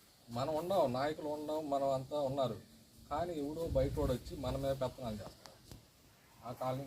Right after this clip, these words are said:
నేను చెప్పినట్టు ఈ కాలనీ నేను చెప్పి మనల్ని అనిపిస్తుంది. కాబట్టి అట్లా కాకుండా ఖచ్చితంగా మనం నిలబడి ఆ నాయకుడిని పక్కన పెట్టి మేము నాయకులమే, మేము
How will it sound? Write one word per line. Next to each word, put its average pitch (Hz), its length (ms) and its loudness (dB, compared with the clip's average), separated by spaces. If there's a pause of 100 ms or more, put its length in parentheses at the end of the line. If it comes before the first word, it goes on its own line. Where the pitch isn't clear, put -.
నేను 120 140 -4
చెప్పినట్టు 117 340 -8 (460)
ఈ 123 120 -8
కాలనీ 127 280 0
నేను 117 140 -4
చెప్పి - 140 -12 (420)
మనల్ని 151 300 4
అనిపిస్తుంది. 151 360 2 (240)
కాబట్టి 160 380 4
అట్లా 151 280 4
కాకుండా 151 400 4 (720)
ఖచ్చితంగా 180 600 2
మనం 151 120 4 (120)
నిలబడి 147 360 2 (120)
ఆ - 20 4 (120)
నాయకుడిని 156 440 4
పక్కన 143 300 -8
పెట్టి 131 200 -8 (160)
మేము 170 180 2 (120)
నాయకులమే, 139 460 2 (520)
మేము 165 180 2